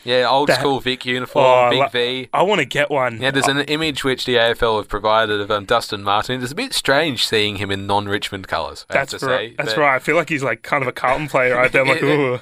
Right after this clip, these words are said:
Speaker 1: it does look like that, doesn't it?
Speaker 2: Yeah.
Speaker 1: Um, what's, um,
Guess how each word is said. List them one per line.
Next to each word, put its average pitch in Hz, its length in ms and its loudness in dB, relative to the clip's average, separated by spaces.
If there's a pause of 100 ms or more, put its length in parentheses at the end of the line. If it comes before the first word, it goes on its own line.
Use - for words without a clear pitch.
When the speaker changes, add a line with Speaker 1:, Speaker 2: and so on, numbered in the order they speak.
Speaker 1:
it 170 160 -2
does 143 200 0
look 139 120 -6
like 104 180 -4
that, 101 260 -4
doesn't 123 280 0
it? 107 140 -2 (400)
Speaker 2:
Yeah. 127 340 4
Speaker 1:
Um, 160 260 -2 (200)
what's, 240 420 0
um, 160 420 2